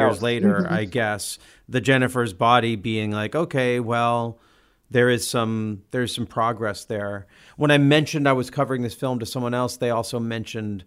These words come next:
Speaker 1: that they thought it made them think of the film Foxes.
Speaker 2: Yes.
Speaker 1: Which, have you, are you, uh, are you a fan of that film?
Speaker 2: Uh, I am a fan of that film. I presented that film a few years ago, uh, at the Alamo Drafthouse here in Austin.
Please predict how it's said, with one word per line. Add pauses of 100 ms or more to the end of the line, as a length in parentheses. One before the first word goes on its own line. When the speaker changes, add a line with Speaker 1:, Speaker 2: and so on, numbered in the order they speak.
(420)
Speaker 1:
that
they
thought
it
made
them
think
of
the
film
Foxes.
Speaker 2:
Yes. (180)
Speaker 1:
Which, (600)
have
you,
are
you,
uh,
are
you
a
fan
of
that
film?
Speaker 2:
Uh,
I
am
a
fan
of
that
film.
I
presented
that
film
a
few
years
ago,
uh,
at
the
Alamo
Drafthouse
here
in
Austin.